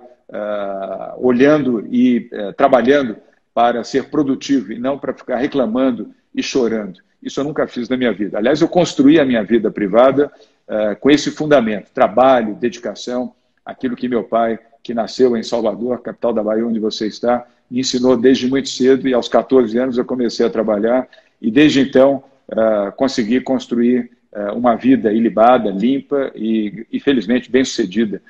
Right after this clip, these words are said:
eh, no plano material. Tanto é que você sabe que eu trabalho de graça, eu não recebo um único centavo como governador do estado de São Paulo.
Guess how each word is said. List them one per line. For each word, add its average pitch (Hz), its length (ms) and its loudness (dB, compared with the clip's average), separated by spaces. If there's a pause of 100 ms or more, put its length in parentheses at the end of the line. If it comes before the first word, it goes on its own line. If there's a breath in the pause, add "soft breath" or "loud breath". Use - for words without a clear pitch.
(220 soft breath)
eh, 101 120 -12
no 107 120 -2
plano 113 260 0
material. 101 480 -2
Tanto 135 200 -2
é 135 120 4
que - 80 -10
você 135 240 2
sabe 127 240 0
que - 80 -2
eu 143 40 -4
trabalho 139 300 2
de 143 120 2
graça, 117 480 2 (220 soft breath)
eu 117 100 -6
não 117 60 -2
recebo 135 380 2 (140)
um 202 180 0 (140)
único 160 260 -6
centavo 117 580 0 (220 soft breath)
como 123 180 -4
governador 107 520 0
do 98 80 -8
estado 107 240 -2
de - 80 -12
São 110 120 -4
Paulo. - 280 -12